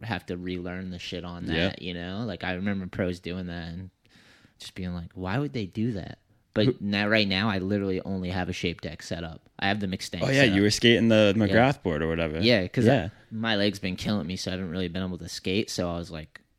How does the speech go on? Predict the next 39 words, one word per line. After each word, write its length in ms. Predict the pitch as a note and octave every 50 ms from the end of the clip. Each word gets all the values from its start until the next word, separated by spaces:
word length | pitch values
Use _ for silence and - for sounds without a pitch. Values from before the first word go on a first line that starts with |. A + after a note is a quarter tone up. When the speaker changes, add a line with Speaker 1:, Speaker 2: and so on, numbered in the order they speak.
| _ _ _ _ _ _ _ _ _ _ _ -
Speaker 1:
I 80 | G2
don't 120 | F#2+ F2+ G2
know, 120 | F#2+ E2
it's 140 | D2 - -
shorter 460 | - - - - G2 F#2+ G2 F#2 F#2+
and 180 | G2 F#2+ F#2 F#2
tighter, 440 | - - - F#2+ F#2+ F2+ G2 G2 F#2
and 140 | F2+ F2+ F2
it's, 160 | E2 - -
like, 200 | F2 D#2+ D#2+ - _ - F#2 - - _ _ _ _ _ _ -
better 240 | - G#2 F2+ F2+ F2
for 140 | - F2+
filming. 480 | E2 - - F2 F2+ F#2+ G2+ G#2 A#2 B2 - _
I 100 | - G2
even 120 | F#2 G2
Speaker 2:
Yeah. 80 | F#2+ F#2
Speaker 1:
loosened 240 | G2 - - - F2
my 80 | E2
truck 320 | E2 - - G2 - - -
so 140 | - E2+ E2+
I 60 | E2+
could 140 | - - -
film, 360 | - - F2+ F2+ F2+ E2+ F#2
you 80 | F#2+
know? 120 | F#2 F#2 G#2+ - _ _ _ _ _ _ - - - - - - - _ _ _ _ _
Um, 460 | - G2 F#2+ F2+ F2 E2+ E2+ F2 - - _ _ _ _ _ _ _ _ _ _ _ _ _ _ _ _ _
but 160 | - G2 E2+
yeah. 320 | D#2+ G2 G2+ F#2 E2+ D#2+ F#2 - _ _ _ _ _ _ _ _ _ _ _ _ _ _
But 180 | - G#2 C#3 A2
now 260 | A2+ B2+ A2+ A2+ A2
I'm 140 | G#2 G#2+ G#2+
only 240 | G2+ G2+ G2 G2 G2
riding 240 | F#2+ F#2+ F#2 F2 F2
a 40 | E2+
shape 240 | - G2+ F2 F2 -
deck 220 | D#2+ E2 - -
at 100 | - -
the 60 | E2+ F2
moment. 380 | F2 E2+ F2 F2 E2+ - -